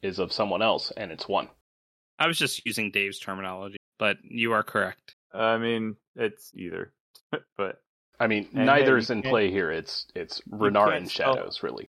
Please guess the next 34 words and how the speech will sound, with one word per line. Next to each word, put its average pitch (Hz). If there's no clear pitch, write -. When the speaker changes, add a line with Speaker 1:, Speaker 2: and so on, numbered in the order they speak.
Speaker 3:
<laughs> -
You 131
can't 147
spell 127
Speaker 2:
<laughs> -
Speaker 3:
Malatium 117
without 104
gold. 98
Yeah, 185
Renarin 208
shows 131
up, 113
but 131
isn't 202
he, 202
don't 165
we 185
actually 190
find 165
out 170
that 160
he's 151
back 135
on 147
the 143
Shattered 131
Plains? 120
How 160
does 349
Renarin 247
get 110
here? 101
What 349
are 247